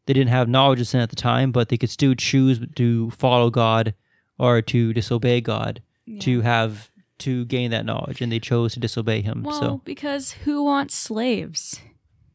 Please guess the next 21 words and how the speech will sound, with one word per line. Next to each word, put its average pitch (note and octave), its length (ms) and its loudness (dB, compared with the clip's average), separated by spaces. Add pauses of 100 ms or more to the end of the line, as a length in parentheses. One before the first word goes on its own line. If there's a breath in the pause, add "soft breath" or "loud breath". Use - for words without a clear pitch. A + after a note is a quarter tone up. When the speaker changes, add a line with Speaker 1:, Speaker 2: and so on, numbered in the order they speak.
(160)
Speaker 2:
right? G#3+ 420 -4
You C4 120 -4
don't C#4 180 2
wanna C4 260 0
just B3 220 -4
have A3+ 440 -4
robotic G#3 600 -4
people G#3 360 -4
that F3+ 180 -2
do G3 80 -4
whatever G3 220 -2
you F#3+ 160 -2
want. E3+ 560 -4
God G3 220 -4
wanted F#3+ 200 -4
a - 40 -10
relationship, G#3 580 -6
so F#3 140 -6
he G3 100 -2
gave F3 260 -6
them F3 240 -6